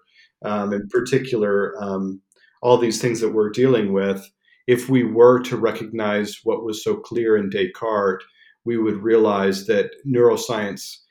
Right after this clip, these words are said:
in some respects, has little to say about the actual mental properties themselves and what we can know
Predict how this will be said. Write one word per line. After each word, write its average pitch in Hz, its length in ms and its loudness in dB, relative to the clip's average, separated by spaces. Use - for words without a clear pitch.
in 120 160 -2
some 185 340 2
respects, 113 480 -2
has 117 220 -4
little 117 220 0
to 107 140 -10
say 107 300 0
about 98 360 -6
the 107 120 -2
actual 104 400 -6
mental 104 320 -8
properties 98 540 -10
themselves 101 560 -6
and 98 80 -8
what 104 180 -6
we - 100 -8
can 131 380 -4
know 92 340 -6